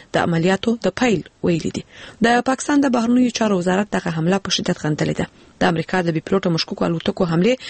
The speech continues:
په پاکستان کې زیات مخالفین لري. ویل کېږي چې د حملې په پاکستان کې د امریکایي ضد احساساتو د زیاتېدو سبب شوی او یو شمېر خلک یې د پاکستان د خاورې پر خپلواکۍ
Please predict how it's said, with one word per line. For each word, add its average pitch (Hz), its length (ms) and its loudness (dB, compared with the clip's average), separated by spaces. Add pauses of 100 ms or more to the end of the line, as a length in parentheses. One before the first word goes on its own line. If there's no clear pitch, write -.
(180)
په - 80 -4
پاکستان 190 460 -2
کې 190 120 -2
زیات 190 300 0
مخالفین 151 560 -4
لري. - 140 -6 (720)
ویل 214 160 2
کېږي 247 300 2
چې - 120 -4
د 190 120 2
حملې 202 300 2
په 214 60 0 (100)
پاکستان 226 380 0
کې 220 140 -2
د 196 120 0
امریکایي 185 440 2
ضد 220 160 0 (120)
احساساتو 220 640 -2
د 190 40 2 (140)
زیاتېدو 170 400 0
سبب 220 280 2
شوی 269 180 4 (320)
او 233 120 2
یو 269 160 2
شمېر 247 240 2
خلک 220 220 0
یې 233 60 2
د 196 140 -2
پاکستان 233 360 0
د 180 140 2
خاورې 240 320 0
پر 165 120 -4
خپلواکۍ 165 460 0